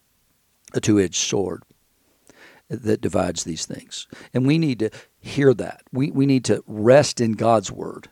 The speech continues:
not some other word, not some word of a prophet that speaks to their wish dream fulfillment,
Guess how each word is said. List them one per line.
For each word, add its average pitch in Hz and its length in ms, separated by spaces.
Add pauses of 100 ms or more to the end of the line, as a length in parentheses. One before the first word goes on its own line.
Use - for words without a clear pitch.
(140)
not 113 280
some 113 360
other 123 240
word, 104 440 (360)
not 113 260
some 117 260
word 120 240
of 120 60
a 117 80
prophet 127 560
that 113 140
speaks - 320
to 110 120
their 110 160
wish 110 360
dream 117 340
fulfillment, 117 880